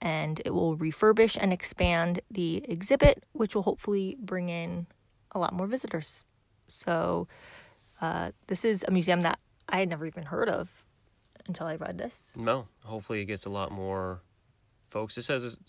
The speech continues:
Speaker 2: looking to attract people from all over the country, so a national magnet for tourists. That would be pretty cool in New Windsor.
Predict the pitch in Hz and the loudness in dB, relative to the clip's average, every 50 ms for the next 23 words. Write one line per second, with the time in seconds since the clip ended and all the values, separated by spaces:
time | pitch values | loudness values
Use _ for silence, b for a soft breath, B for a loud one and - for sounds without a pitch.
0 | - - - 131 117 - 117 110 92 - 110 110 98 - 113 107 - 101 101 101 | -18 -10 -8 -8 -6 -4 -4 -6 -4 -2 -4 -4 -4 -6 -8 -8 -8 -8 -8 -6
1 | 98 98 101 104 101 101 104 101 - - 104 104 - - 165 165 - - 98 98 | -6 -4 -4 -4 -4 -4 -6 -8 -6 -6 -8 -6 -6 -8 -8 -6 -6 -4 -4 -4
2 | 95 95 101 98 - - 110 101 101 98 - _ _ _ _ _ _ _ _ _ | -2 -4 -4 -6 -6 -6 -6 -6 -6 -8 -10 _ _ _ _ _ _ _ _ _
3 | _ _ _ _ _ _ - 101 104 104 110 113 127 127 - 180 - - 127 120 | _ _ _ _ _ _ -6 -2 0 0 0 0 0 -4 -4 -8 -12 -8 -6 -4
4 | 120 120 117 113 - 127 123 131 139 139 - - - - - - _ _ _ - | -2 -2 -4 -4 -4 -6 -6 -6 -6 -6 -8 -12 -12 -16 -18 -20 _ _ _ -14
5 | - - - - 123 123 - - - - - - 120 127 123 113 104 104 107 107 | -14 -12 -12 -12 -14 -12 -12 -14 -14 -12 -10 -8 -6 -6 -6 -6 -6 -6 -6 -6
6 | 107 117 123 | -6 -8 -10